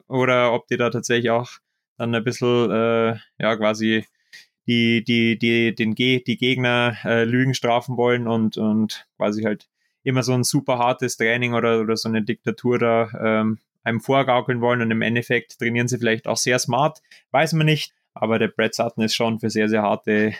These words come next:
äh, für sein sehr, sehr hartes Trainingsregime berüchtigt. Insofern, ähm, ja, wird eine, wird eine Wundertüte, aber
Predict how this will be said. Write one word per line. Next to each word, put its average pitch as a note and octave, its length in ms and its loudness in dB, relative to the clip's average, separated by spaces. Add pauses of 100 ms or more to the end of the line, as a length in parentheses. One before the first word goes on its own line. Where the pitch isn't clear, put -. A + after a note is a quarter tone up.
äh, G#2+ 240 -4
für G#2 180 -6
sein G#2 220 -2
sehr, A2+ 240 -2
sehr A2 160 0
hartes A2 300 -2
Trainingsregime A2 920 0 (300)
berüchtigt. D3 880 0
Insofern, A#2+ 760 0 (160)
ähm, A2 500 0 (480)
ja, C3+ 300 0
wird D#3 120 2
eine, D3+ 280 2
wird C#3 220 0
eine D#3 160 2
Wundertüte, F#3 680 2
aber C3+ 580 2